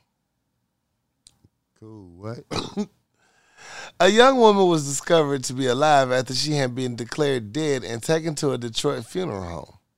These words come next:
Speaker 2: The
Speaker 1: Mm.
Speaker 2: Southfield Fire Department said paramedics tried to revive the twenty-year-old woman for thirty minutes Sunday.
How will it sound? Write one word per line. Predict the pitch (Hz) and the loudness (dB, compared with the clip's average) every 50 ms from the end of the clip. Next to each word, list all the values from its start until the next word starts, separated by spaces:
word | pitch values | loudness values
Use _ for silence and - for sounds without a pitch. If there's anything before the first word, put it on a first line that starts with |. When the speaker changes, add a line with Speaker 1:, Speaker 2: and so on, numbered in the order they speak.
| _ _ _ _ _ _ _ _ 113 127 | _ _ _ _ _ _ _ _ -14 -6
Speaker 2:
The | 127 | -4
Speaker 1:
Mm. | 131 | -2
Speaker 2:
Southfield | - - - 202 214 233 233 220 - - 185 180 165 | -2 2 4 6 6 6 6 2 0 0 0 0 2
Fire | - - 160 151 151 | 2 4 4 4 4
Department | 143 131 - - 135 127 131 127 127 | 0 -4 0 0 0 0 0 -2 -4
said | 120 - 135 123 123 117 - | -4 -4 -2 -2 -4 -2 0
paramedics | 160 165 185 190 175 165 160 156 147 139 - | 2 2 2 2 0 -2 -2 -2 -4 -4 -2
tried | - 131 131 117 | -2 -2 -2 -2
to | 117 120 | -4 -6
revive | 117 113 107 101 123 135 147 151 147 143 131 123 | -6 -6 -6 -2 0 0 2 2 0 0 -2 -4
the | 120 | -10
twenty-year-old | 110 - - 151 156 160 160 156 151 147 147 147 147 | -10 -8 -6 -6 -4 -4 -2 0 0 0 0 0 0
woman | 135 127 120 117 117 117 | -2 -2 -4 -4 -6 -8
for | 107 - 120 107 | -10 -10 -12 -12
thirty | 104 - 120 123 127 127 123 | -6 -4 -2 -2 -2 -2 -6
minutes | 113 117 117 113 107 101 101 98 | -8 -6 -8 -8 -8 -8 -10 -10
Sunday. | - - 92 80 73 67 - - | -10 -10 -10 -10 -12 -12 -16 -18